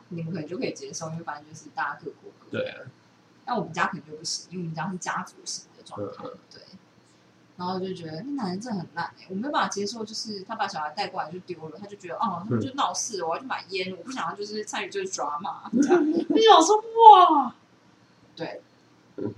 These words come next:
Speaker 1: 很惊人吧？
Speaker 2: 嗯。
Speaker 1: 超级惊人的。母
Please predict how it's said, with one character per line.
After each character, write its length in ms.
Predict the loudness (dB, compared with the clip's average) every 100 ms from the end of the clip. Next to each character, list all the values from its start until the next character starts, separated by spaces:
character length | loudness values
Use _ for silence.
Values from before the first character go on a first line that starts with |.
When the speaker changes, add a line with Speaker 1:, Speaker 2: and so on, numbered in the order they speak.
| -4
Speaker 1:
很 140 | -2
惊 180 | -2 -4 -6
人 180 | -8
吧？ 320 | -8 -10 -10 -14 -16 -6
Speaker 2:
嗯。 200 | -4 -6 -10 -20 _ -20 -20 -20 _ _ -20 -20 -20 -20 -18
Speaker 1:
超 280 | -12 -10 -8
级 260 | -4 -4 -2
惊 200 | -6 -8 -12 -20
人 80 | -20 -20
的。 60 | -20 _ _ _ _ -2
母 200 | -2